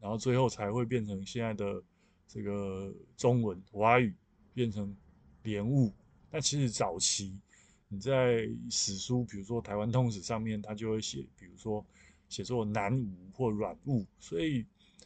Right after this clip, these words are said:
呃，这个语言的变化其实很有趣。那这个植物啊，植物也透过这个语言，然后有了不同的改变。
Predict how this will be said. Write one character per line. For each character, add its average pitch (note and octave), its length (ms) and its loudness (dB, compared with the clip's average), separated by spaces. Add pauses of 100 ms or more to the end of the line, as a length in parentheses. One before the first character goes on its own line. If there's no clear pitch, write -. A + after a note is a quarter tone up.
(200)
呃， G#2+ 260 -4
这 D3+ 120 -2
个 D#3 80 0
语 A2+ 140 2
言 A2 120 2
的 A2+ 40 2
变 C#3+ 200 2
化 C#3 140 4
其 B2 160 -2
实 A#2 60 2
很 A2+ 80 2
有 A2 160 0
趣。 A2 400 0
那 C3+ 260 0 (720)
这 - 80 -6
个 B2 180 4
植 A#2+ 340 2
物 F3 180 6
啊， G#2+ 160 6 (260)
植 B2+ 180 -4
物 D3 140 2
也 G#2 240 4
透 C3+ 280 4
过 B2 260 2
这 A#2 80 -2
个 A2+ 100 0
语 G2+ 280 0
言， F#2 340 -6
然 A2+ 120 -10
后 A2+ 200 0
有 G2 160 -4
了 G2 180 -6
不 D3 120 -4
同 G#2+ 180 -2
的 F#2+ 80 -6
改 E2 160 -8
变。 G2+ 260 -6